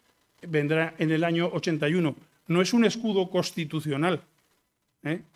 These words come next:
No está aprobado en la Constitución. Hay gente que habla del escudo constitucional. No, no, es un escudo que está aprobado por una ley, pero no figura en la Constitución. Y ahora lo que se hace es que se mete ese, ese escudo, pues, dentro,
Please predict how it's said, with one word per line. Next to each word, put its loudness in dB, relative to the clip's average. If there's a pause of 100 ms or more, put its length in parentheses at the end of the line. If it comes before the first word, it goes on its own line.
(120)
No 2
está 0
aprobado 2
en 2
la 0
Constitución. -2
Hay -4
gente -2
que 0
habla 0 (200)
del -2
escudo -2
constitucional. -2
No, 2
no, 0
es -12
un -8
escudo 0
que -8
está -6
aprobado 2 (400)
por 0
una 2
ley, 4 (200)
pero 0
no -4
figura 2
en 2
la -4
Constitución. -4 (240)
Y -2
ahora -2
lo -4
que -2
se 0
hace -2
es -2
que 0
se -10
mete -4
ese, -4
ese -8
escudo, -2 (280)
pues, -2
dentro, -2